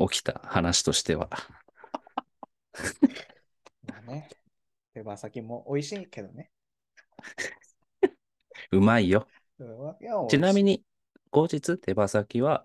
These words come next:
Speaker 1: 食べに行きました。
Speaker 2: ああ、それはもうね。
Speaker 1: うん。
Speaker 2: 別でね。
Speaker 1: すごい美味しいって言ってた。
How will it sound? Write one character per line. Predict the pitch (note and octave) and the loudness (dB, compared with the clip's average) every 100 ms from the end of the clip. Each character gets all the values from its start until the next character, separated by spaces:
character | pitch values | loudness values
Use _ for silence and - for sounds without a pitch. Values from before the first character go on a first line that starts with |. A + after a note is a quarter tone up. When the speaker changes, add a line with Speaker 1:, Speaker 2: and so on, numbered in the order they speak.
| - | -6
Speaker 1:
食 | B2 | -4
べ | A2+ | -4
に | - | -4
行 | |
き | A2 | -4
ま | G2 | -4
し | F#2+ | -6
た。 | - | -10
Speaker 2:
あ | |
あ、 | - | -16
そ | - | -12
れ | D#4 A4+ | -12 -8
は | G4+ | -6
も | D4+ A#2+ | -4 -4
う | - | -8
ね。 | C#3 _ _ _ _ | -20 _ _ _ _
Speaker 1:
う | - | -2
ん。 | F#2+ F2+ - | 0 0 -8
Speaker 2:
別 | - - C#3+ | -20 -10 -8
で | C#3 D3 | -6 -6
ね。 | F3 G3 | -8 -10
Speaker 1:
す | - - F#2 | -6 -4 -4
ご | - G2+ C3 | 0 4 6
い | G2 | 4
美 | |
味 | E2 E2+ | 2 -2
し | - A#2 | 0 -2
い | |
っ | |
て | A2+ G2 | -2 -6
言 | |
っ | |
て | - | -10
た。 | - | -12